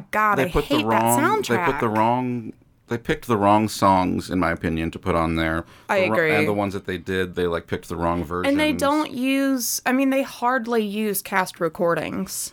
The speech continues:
Speaker 2: Right, yeah.
Speaker 1: Nicole Kidman is on there a few times.
Speaker 2: Mm-hmm.
Speaker 1: Ewan McGregor is on there a couple times. Obviously, they sing Come What May.
Speaker 2: I think the most faithful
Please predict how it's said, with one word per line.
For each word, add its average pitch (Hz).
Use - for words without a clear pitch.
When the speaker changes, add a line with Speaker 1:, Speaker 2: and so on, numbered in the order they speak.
Speaker 2:
Right, 104
yeah. 98
Speaker 1:
Nicole 233
Kidman 247
is 233
on 220
there 202
a 190
few 190
times. 170
Speaker 2:
Mm-hmm. 92
Speaker 1:
Ewan 196
McGregor 185
is 180
on 180
there 175
a 165
couple -
times. 160
Obviously, 175
they 170
sing 170
Come 170
What 165
May. 156
Speaker 2:
I 127
think 151
the 131
most 110
faithful 104